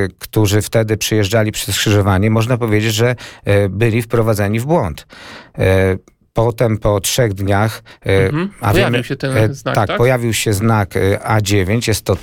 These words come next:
Speaker 1: już taki znak. Tu ta kolorystyka tylko tego, e, nie jest prawidłowa, ale jest to taki znak, który już poprawnie sygnalizuje, że jest to przejazd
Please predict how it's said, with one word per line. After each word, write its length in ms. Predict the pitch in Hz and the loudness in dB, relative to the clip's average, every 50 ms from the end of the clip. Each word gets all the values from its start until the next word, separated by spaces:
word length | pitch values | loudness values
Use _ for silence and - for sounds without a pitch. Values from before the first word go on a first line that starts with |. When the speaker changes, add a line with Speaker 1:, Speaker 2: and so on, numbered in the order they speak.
| - - | -4 -2
Speaker 1:
już 220 | - 101 92 - | 0 0 0 0
taki 320 | - 127 110 - - 101 90 | 0 0 -2 -2 -4 -6 -4
znak. 440 | 87 92 98 98 110 123 120 - - - - - - - - - | -2 -2 0 0 0 -2 -4 -6 -18 -20 -20 -20 -20 -20 -14 -6
Tu 100 | - 113 | -2 0
ta 120 | - - 107 | 0 0 0
kolorystyka 580 | - - 104 101 98 95 - - 113 - 104 | 0 2 0 0 0 -2 -4 -4 -4 -2 -2
tylko 220 | 95 98 - 101 92 | -2 0 0 -2 0
tego, 320 | - 95 90 95 95 90 82 - - - - | 0 0 0 0 0 0 -2 -4 -6 -2 0
e, 240 | 92 90 90 90 90 | 2 2 2 2 2
nie 320 | 90 87 95 95 95 95 | 0 0 0 2 2 2
jest 140 | 92 92 - | 0 0 0
prawidłowa, 600 | - 98 92 90 92 87 95 92 90 104 127 131 - - - - - - | 0 0 0 0 0 0 2 2 2 2 -2 -2 -4 -10 -20 -18 -8 -2
ale 200 | 113 113 117 120 | 0 0 2 2
jest 200 | 120 113 - - | 0 -2 -2 -4
to 100 | 123 113 | -4 -2
taki 320 | 113 117 113 - 131 113 | -2 -2 -4 -2 -4 -2
znak, 260 | 104 110 107 117 113 | 0 0 0 0 -2
który 280 | - - - 127 135 143 | -4 -2 0 0 2 0
już 120 | 139 - | -2 0
poprawnie 460 | - 165 156 - 156 139 117 113 110 | -2 -2 0 0 0 0 0 0 -2
sygnalizuje, 640 | - - 110 104 110 110 107 104 90 101 113 123 139 135 | -2 -2 -2 0 0 0 0 0 0 0 0 2 2 2
że 120 | 143 147 | 2 2
jest 180 | 147 139 - - | 0 0 -2 -4
to 60 | 127 | -4
przejazd 460 | - - - 139 131 131 120 - | -2 0 0 2 2 2 0 -2